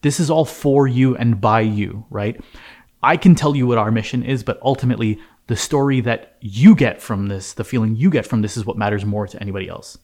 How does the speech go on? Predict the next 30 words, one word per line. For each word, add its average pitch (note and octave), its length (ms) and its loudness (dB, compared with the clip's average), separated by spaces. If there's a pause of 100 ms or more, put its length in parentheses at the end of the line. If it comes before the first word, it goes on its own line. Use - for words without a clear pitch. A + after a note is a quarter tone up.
(380)
That's B2+ 200 -4
the - 100 -2
biggest C3 720 -2 (500)
form B2 400 0
of G#2+ 120 -2
advertising. G#2+ 600 0
It's G2+ 140 -6
the A2 80 -6
biggest G#2 460 -6
benefit A#2 380 -2
that - 240 -4
we C#3+ 260 0
can A#2 200 0
get G2+ 320 -6
in G#2+ 120 -4
terms G#2+ 220 -2
of G2 180 -6
organically G#2+ 500 -4
growing G#2+ 460 0
and G2 80 -2
helping B2 360 0
more A2 260 0
people A2 300 -4
out G2+ 220 -4
there. F#2 200 -8 (300)
So A#2 120 -4
please C#3+ 340 -2
do A2+ 160 -2
share G#2 300 -4
it. G2+ 160 -8